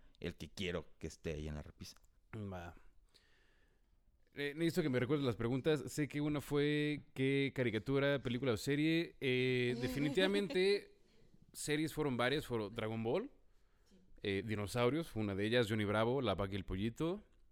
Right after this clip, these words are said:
Speaker 2: Em, pues esas fueron como así como mis, mis tops. Ah, y, y, y Gárgolas.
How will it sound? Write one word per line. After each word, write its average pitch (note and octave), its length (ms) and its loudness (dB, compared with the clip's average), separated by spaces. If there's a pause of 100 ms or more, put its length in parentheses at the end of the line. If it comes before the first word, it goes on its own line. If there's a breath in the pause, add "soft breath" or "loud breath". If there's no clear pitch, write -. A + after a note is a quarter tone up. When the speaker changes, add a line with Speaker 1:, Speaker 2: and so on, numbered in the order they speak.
(680)
Speaker 2:
Em, F#2+ 1120 -6 (1400)
pues G#2+ 160 -6
esas A#2 160 -2
fueron A#2 240 -2
como F#2+ 180 -8
así F#2 200 -8
como G#2 160 -4
mis, F2 420 -8
mis G2 220 -8
tops. - 640 -8 (460)
Ah, A2 160 4
y, G#2 220 -4
y, G#2+ 300 -4
y G#2 240 -4
Gárgolas. F#2+ 400 -2